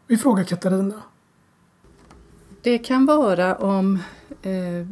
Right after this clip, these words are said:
Speaker 2: besvären är påtagligt sämre under en viss tid. Att man känner att det är något helt annorlunda än vanligt. Till exempel att man är mycket stelare, man har mycket ondare.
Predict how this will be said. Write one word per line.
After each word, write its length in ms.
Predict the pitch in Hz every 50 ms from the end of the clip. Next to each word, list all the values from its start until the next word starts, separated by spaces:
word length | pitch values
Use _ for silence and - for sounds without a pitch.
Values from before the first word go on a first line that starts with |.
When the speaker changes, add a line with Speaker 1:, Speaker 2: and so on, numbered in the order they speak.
| 202 190 233 233 190
Speaker 2:
besvären 640 | - 208 196 - 214 208 180 165 170 170 175 185 196
är 80 | 175 143
påtagligt 760 | - - - 214 175 170 - - 190 151 143 151 170 170 170
sämre 500 | - - - 175 135 156 160 156 160 170
under 240 | 170 165 170 165 165
en 140 | 170 175 175
viss 280 | 175 175 - - - -
tid. 420 | - - - 202 220 202 202 -
Att 180 | - 196 190 -
man 80 | 196 190
känner 340 | - - 208 190 180 180
att 180 | 180 175 175 -
det 60 | 196
är 40 | 185
något 340 | 180 180 180 - 196 190 -
helt 340 | - 269 254 233 226 - 233
annorlunda 520 | 220 202 160 160 160 160 147 147 - 165
än 140 | 160 165 170
vanligt. 760 | 185 190 196 185 175 - - - 214 220 - - - - - _ - - - - - - - - - - - - _ _
Till 140 | - - 196
exempel 440 | 196 - - 185 170 160 - - 175
att 100 | 170 180
man 160 | 180 180 175
är 40 | 180
mycket 360 | 208 233 233 233 - 214 208
stelare, 680 | - - 240 233 214 202 196 190 185 185 185 196 202 202
man 180 | 180 170 165
har 60 | 160
mycket 240 | 156 170 170 - -
ondare. 680 | 190 180 196 196 175 165 160 175 - - - 190 196